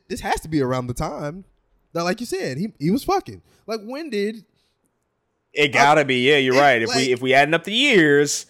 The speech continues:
Speaker 2: it's starting to get, it's start-, it's starting to get around that time. If that's his granddaughter, this will be the time.
Speaker 1: Yeah, I don't know what's going on there. Um, but it's, it's, yeah,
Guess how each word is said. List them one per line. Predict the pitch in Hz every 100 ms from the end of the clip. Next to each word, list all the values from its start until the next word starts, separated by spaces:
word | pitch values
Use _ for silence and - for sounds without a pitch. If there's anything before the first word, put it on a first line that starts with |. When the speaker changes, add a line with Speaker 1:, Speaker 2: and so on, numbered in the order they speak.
| _ _ -
Speaker 2:
it's | 143 143
starting | - 180 185
to | 175
get, | 185 185
it's | 165
start-, | - - 170
it's | 160
starting | 247 226
to | 202
get | 196
around | 196 185
that | 175
time. | 165 196 143 117
If | 120
that's | 156 170
his | 180
granddaughter, | 135 147 170 170 127 117 113 107 107 - _ _
this | 123 165
will | 190
be | 170
the | 156
time. | 147 143 101 82 87 _ _ 117
Speaker 1:
Yeah, | 113 104 92 113
I |
don't | 127 107
know | 98 90
what's | 92 120 110
going | - - 87 90
on | 90
there. | 95 101 90 87 -
Um, | 101 98 95 95 95 92 92 _ _ _ _ -
but | 113 107 95 -
it's, | 113 110 - - -
it's, | 110 110 - - - _
yeah, | 117 95